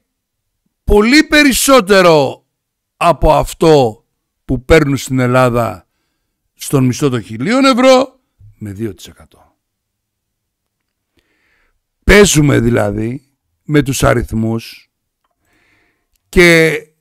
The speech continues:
δυστυχώς κανένας δεν καταλαβαίνει με το τις εκατό τι γίνεται. Γιατί άλλο δύο τοις εκατό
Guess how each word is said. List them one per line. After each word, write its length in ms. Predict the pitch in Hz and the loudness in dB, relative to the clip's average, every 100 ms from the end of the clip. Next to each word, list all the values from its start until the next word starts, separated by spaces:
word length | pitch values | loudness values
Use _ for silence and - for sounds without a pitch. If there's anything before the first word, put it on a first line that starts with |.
| _ | _
δυστυχώς 1160 | 175 147 180 - - 165 170 160 151 - - _ _ _ _ _ _ _ - | -12 -4 -2 0 -2 0 4 4 2 -4 -16 _ _ _ _ _ _ _ -6
κανένας 800 | 208 202 202 226 285 254 202 | -2 -2 -2 -2 -2 0 -2
δεν 120 | 165 165 | -2 -2
καταλαβαίνει 1120 | 156 151 143 135 123 139 131 123 113 104 - _ _ _ _ _ - | -2 -2 -2 -2 0 0 0 -2 -4 -10 -18 _ _ _ _ _ -6
με 100 | 143 | -4
το 160 | 143 139 | -2 -4
τις 200 | - - | -4 -4
εκατό 640 | 139 131 127 147 123 110 - | -4 -4 0 0 2 -2 -6
τι 100 | 127 | -8
γίνεται. 680 | 113 120 107 98 98 85 73 _ _ _ _ _ | -4 -4 -4 -8 -14 -16 -20 _ _ _ _ _
Γιατί 580 | 151 147 170 151 113 - _ _ | -2 -2 0 0 -2 -8 _ _
άλλο 460 | - 160 208 269 285 | -2 2 2 2 2
δύο 240 | 269 294 | 2 2
τοις 200 | 226 226 | 0 -2
εκατό 760 | 262 233 226 202 220 170 123 _ | -2 2 0 2 2 2 -2 _